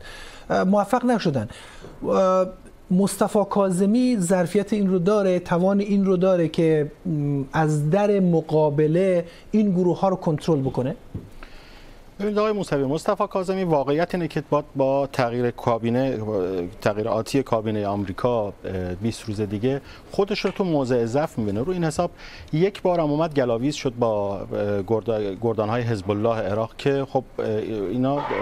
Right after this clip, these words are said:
Speaker 2: نزدیک بود وارد منطقه سبز شدن و نزدیک بود خودش هم، اه، دستگیر بکنن.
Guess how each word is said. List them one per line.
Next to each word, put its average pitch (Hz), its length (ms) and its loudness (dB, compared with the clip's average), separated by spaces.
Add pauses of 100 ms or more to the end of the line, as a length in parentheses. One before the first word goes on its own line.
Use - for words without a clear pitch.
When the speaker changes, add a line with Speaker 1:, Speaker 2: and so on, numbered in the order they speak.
Speaker 2:
نزدیک 117 300 0
بود 143 140 0
وارد 123 240 0
منطقه 110 500 -2
سبز 123 320 -2
شدن 127 340 -2
و 123 40 2
نزدیک 107 300 -2
بود 131 120 0
خودش 143 320 -2
هم، 107 180 -4
اه، 95 220 -4
دستگیر 107 400 -2
بکنن. 92 380 -4